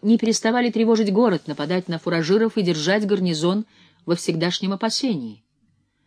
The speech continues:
Второго ноября Пугачёв со всеми силами подступил опять к Оренбургу и, поставив около всего города батареи, открыл ужасный огонь. С городской стены отвечали ему тем же. Между тем человек тысяча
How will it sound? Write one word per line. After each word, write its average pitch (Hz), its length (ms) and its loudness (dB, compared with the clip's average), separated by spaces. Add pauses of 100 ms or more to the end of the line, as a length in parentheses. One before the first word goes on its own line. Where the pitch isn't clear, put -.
(200)
Второго 254 400 2
ноября 247 340 4
Пугачёв 226 440 2
со 208 140 0
всеми 208 240 2
силами 220 400 2
подступил 208 580 0
опять 196 320 0
к - 80 -4
Оренбургу 185 560 0 (380)
и, 165 80 0
поставив 226 480 2
около 220 320 2
всего 202 260 2
города 190 380 4
батареи, 175 580 2
открыл 190 680 -2
ужасный 175 760 -2
огонь. 135 460 -10 (760)
С - 140 -10
городской 160 420 0
стены 165 340 -2
отвечали 151 520 -4
ему 147 160 -4
тем 160 260 -2
же. 117 180 -12 (720)
Между 226 300 4
тем 254 200 2
человек 214 720 2 (140)
тысяча 170 680 -2